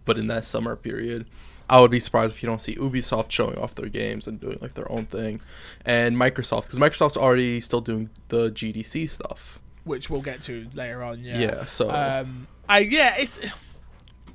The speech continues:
Speaker 2: can it be the same, though, without that energy in the room?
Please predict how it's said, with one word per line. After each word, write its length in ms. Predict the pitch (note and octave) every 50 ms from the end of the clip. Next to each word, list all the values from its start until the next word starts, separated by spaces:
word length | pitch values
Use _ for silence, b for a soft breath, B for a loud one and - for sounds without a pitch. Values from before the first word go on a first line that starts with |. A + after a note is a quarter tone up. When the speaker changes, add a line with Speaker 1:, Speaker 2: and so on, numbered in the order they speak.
| - - - - - - - - - - - - - - - - - - - b b b b b b b b b b b b - - - - - - -
Speaker 2:
can 260 | - - C4 C#4+ D4+
it 140 | C#4 A3 -
be 100 | C4+ B3+
the 100 | A3 A#3+
same, 460 | - - - A3 A3 A3 G#3 F#3+ E3+
though, 140 | D#3 D3+ D3+
without 380 | D3+ D#3+ D3+ D3+ F3 E3+ E3 D#3+
that 140 | E3+ D#3+ -
energy 420 | E3+ F3 E3 D#3+ D#3+ C3+ C#3 D#3+ D#3
in 120 | D3 D3
the 80 | C#3 C3+
room? 340 | C#3 C3 A#2 F2 D2 G#2